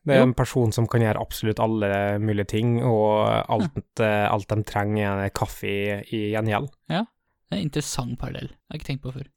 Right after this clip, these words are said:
Speaker 2: <laughs>
Speaker 1: Nei, altså, det vi egentlig, eh,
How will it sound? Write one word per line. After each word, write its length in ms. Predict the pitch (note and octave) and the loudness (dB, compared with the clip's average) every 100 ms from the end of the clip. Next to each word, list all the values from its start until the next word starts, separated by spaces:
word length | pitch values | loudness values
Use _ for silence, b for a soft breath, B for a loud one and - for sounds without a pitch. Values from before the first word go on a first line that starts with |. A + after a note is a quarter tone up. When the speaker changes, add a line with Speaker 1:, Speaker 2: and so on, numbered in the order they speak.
| _ - | _ 2
Speaker 2:
<laughs> 720 | D#3+ - E3 - _ _ _ A2+ | 2 4 0 -2 _ _ _ 2
Speaker 1:
Nei, 300 | B2 D3+ B3+ E4 _ | 4 2 -4 -18 _
altså, 140 | D3+ D3+ E3 F#3+ - _ | 0 0 -2 -14 -18 _
det 140 | C#3 C3+ | 2 6
vi 140 | C#3+ | 6
egentlig, 400 | C3 A#2 A#2 - - | 6 4 2 -4 -6
eh, 920 | C#3+ A#2 A2+ G#2+ G#2 G#2 G2+ G#2 - | 2 4 4 4 4 2 2 0 -2